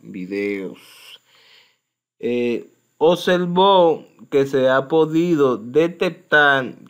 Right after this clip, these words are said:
que los beneficiarios al cuarenta y seis, cuarenta y seis mil que nunca han hecho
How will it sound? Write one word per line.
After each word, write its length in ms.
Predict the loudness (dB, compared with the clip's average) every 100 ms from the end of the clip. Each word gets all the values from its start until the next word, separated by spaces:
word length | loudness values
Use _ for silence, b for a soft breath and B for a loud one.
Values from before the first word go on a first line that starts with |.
| -6
que 200 | -4 -2
los 500 | 0 0 -2 -6 -4
beneficiarios 1200 | -2 -2 -4 -8 -6 0 2 2 0 0 -2 -4 _
al 340 | -6 -2 -2
cuarenta 480 | 0 0 0 -2 -6
y 60 | -10
seis, 440 | -4 -2 -2 -4 -12 _ _
cuarenta 420 | -6 -4 -2 -4 -8
y 40 |
seis 200 | -6 -4
mil 600 | -2 -2 0 0 -2 -8 B B B
que 160 | -2 0
nunca 640 | 0 0 -2 -2 -4 -6
han 380 | -6 -2 0 0
hecho 720 | -2 -2 -4 -8 -4 -2 -4